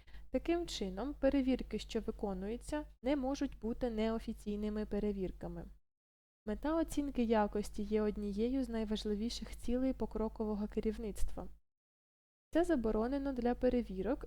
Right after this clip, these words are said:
і зазвичай не робиться під час технічних перевірок. Модератор потрібен для покрокових інструкцій і дозволяється для неофіційних оглядів.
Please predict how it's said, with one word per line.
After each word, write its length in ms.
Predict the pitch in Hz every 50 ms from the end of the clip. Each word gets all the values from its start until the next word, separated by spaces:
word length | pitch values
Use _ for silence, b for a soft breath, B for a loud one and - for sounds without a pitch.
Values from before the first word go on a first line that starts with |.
| - -
і 100 | 285 294
зазвичай 580 | 285 285 247 - 233 233 - - 285 302 302
не 220 | 277 247 254 269 262
робиться 480 | 247 254 269 233 262 247 - - 262
під 200 | - - 226 -
час 220 | - - 214 220 -
технічних 680 | - 233 220 - - 220 214 214 - - 220 202 -
перевірок. 680 | - - 214 214 214 202 196 185 175 165 - - - -
Модератор 580 | 196 190 185 196 196 233 277 - - 294 285
потрібен 520 | - - 262 - - - 254 233 233 226 220
для 140 | - 220
покрокових 680 | 214 - 220 - - - 214 214 - 202 185 196 - -
інструкцій 640 | 185 - - - - 185 180 - - - 285 285 -
і 60 | -
дозволяється 680 | 262 247 247 220 208 202 196 196 208 226 254 262 - -
для 200 | 214 202 208 208
неофіційних 880 | 208 202 208 220 240 254 254 - 233 220 - - 208 196 202 214 - - -
оглядів. 520 | - 196 190 185 190 185 185 - - -